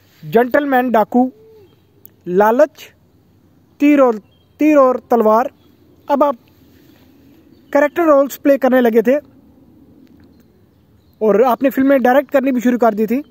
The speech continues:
नाइनटीन सिक्सटी वन में आपकी चार फिल्में रिलीज़ हुई। फिल्मों के नाम कुछ ऐसे हैं,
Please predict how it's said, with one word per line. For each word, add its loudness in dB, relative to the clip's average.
नाइनटीन -2
सिक्सटी -4
वन 0
में 0
आपकी -2
चार 0
फिल्में 0
रिलीज़ 0
हुई। -4
फिल्मों 0
के -2
नाम -2
कुछ -6
ऐसे -2
हैं, -2